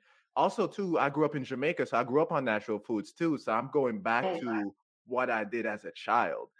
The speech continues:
Speaker 1: So,
Speaker 2: Yep.
Speaker 1: um, and so ever since I improved my, um, my gut microbiome, I, my body just craves certain things, especially with how much I train. I'm, I'm a psycho. I live about six days a week. So
Speaker 2: Yeah.
Speaker 1: not saying everybody should, but that's just my thing.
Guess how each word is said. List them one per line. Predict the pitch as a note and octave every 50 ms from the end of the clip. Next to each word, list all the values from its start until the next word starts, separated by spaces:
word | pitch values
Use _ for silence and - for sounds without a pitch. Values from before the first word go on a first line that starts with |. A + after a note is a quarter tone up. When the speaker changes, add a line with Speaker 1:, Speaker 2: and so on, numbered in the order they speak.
| - - _ _ _
Speaker 1:
So, | - - - D3+ C#3 C3 B2 A#2+ A#2+ -
Speaker 2:
Yep. |
Speaker 1:
um, | - B2+ B2+ A#2+ A#2+ A#2 -
and | A#2+ C#3
so | - D3+ C3+
ever | B2+ D3 D#3 G#3+ B3+ C4
since | C4 - A#3 G#3 G3+
I | F3 D#3+
improved | D3 C#3+ C#3 - - D3+ D3+ D3+ D3 C#3+ B2
my, | B2 A#2+ A#2 A2 G#2+
um, | G#2 G2 F#2 F2+ E2+ F2 F2+ F#2 F#2
my | G#2 A2 A2
gut | G#2 G2+ A#2+ A#2 -
microbiome, | A#2 A2+ A2+ A2+ A#2+ G#2+ F#2 G#2 G2+ G2 G#2 A#2+ C3+ D3 D#3+ F3+ F#3+ _ _ _ _ _ _ _ _ _ _ _ _ _ _ _ -
I, | B2 C3+ C3+ C3+
my | B2+ C3 B2+
body | B2 B2 B2 C#3 C#3
just | B2 C3 B2 - -
craves | - B2 A#2 A2+ - -
certain | A#2 G#2 G2+ -
things, | - G#2 F2+ G2+
especially | - - E3 F3+ - A3+
with | F3+ D#3+
how | D3+ C3+
much | B2+ A#2+ A2+ -
I | - G#2 G2
train. | - - - C#3+ C3+ A#2 G#2+
I'm, | G#2+ A2 B2 B2+ B2 A#2
I'm | - A#2+ D#3 D#3
a | C3+ A2
psycho. | - - A#2 A2 G#2 G2+ - F#2 F2 F2
I | F2+ G#2
live | A2+ A2+ -
about | A2+ G#2 G2 F#2 -
six | - F#2+ - -
days | F2+ F2 E2+ D#2+
a | D#2+ D#2
week. | D#2+ D2+ C#2+ - - - - - - _ _ _
So | - - G2+ F#2+ F#2 F#2 F2+ F2+ F2+ -
Speaker 2:
Yeah. | - - - - - -
Speaker 1:
not | - C#3+ D3 E3+ G#3+ G#3+
saying | C4+ A#3+ G3+
everybody | F#3+ F#3 F3+ D#3 D#3+ D3+ C3+ B2 A2+
should, | - - D3 D3 -
but | A2+ A#2 A2
that's | G2+ G#2 A2 G#2+
just | - G#2+ G2 -
my | F#2 E2 D#2+ D#2
thing. | - D2 C#2